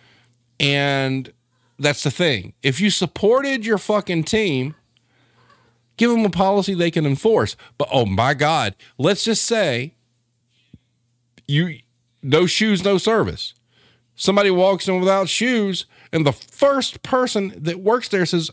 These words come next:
"Oh, you don't have shoes here. We can't, you don't have shoes. We can't help you." Corporate's gonna call and say that person needs to be fucking fired or they're an asshole and they did something wrong.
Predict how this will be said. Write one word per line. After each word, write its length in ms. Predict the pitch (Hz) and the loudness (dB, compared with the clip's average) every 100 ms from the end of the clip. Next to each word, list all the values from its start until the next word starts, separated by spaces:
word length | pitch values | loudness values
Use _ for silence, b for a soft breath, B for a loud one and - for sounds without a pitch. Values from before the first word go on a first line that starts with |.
| - | -2
"Oh, 100 | 135 | 0
you 160 | 143 | 0
don't 120 | 165 143 | -2 0
have 180 | 139 | -2
shoes 300 | - 170 165 | -2 -2 -2
here. 180 | 139 120 | -2 -2
We 140 | 104 113 | -2 -2
can't, 240 | 127 117 | -4 -6
you 160 | 139 147 | -6 -4
don't 100 | 131 | -4
have 100 | 120 | -4
shoes. 220 | 139 123 | -8 -8
We 60 | |
can't 180 | 123 123 | -10 -8
help 260 | 117 135 - | -6 -6 -6
you." 160 | 98 - b b b b b - | -8 -10 b b b b b -6
Corporate's 460 | - 415 349 294 | 0 0 0 -4
gonna 220 | - 294 285 | -4 -4 0
call 240 | 269 277 | 0 2
and 100 | 269 | 2
say 220 | - 247 | 0 0
that 240 | 240 254 - | -2 -6 -2
person 300 | 240 226 226 | -2 0 -2
needs 160 | 226 | -2
to 40 | 202 | 0
be 100 | 208 | 0
fucking 300 | 202 202 190 | 0 -2 -2
fired 360 | - 185 196 185 | -2 0 0 0
or 40 | |
they're 120 | 165 | 0
an 60 | 151 | 0
asshole 480 | 156 165 - 170 160 | 0 -2 0 0 2
and 100 | 139 | 0
they 60 | |
did 180 | 151 160 | 0 -2
something 260 | 165 139 123 | -4 -4 -2
wrong. 300 | 135 127 | 0 0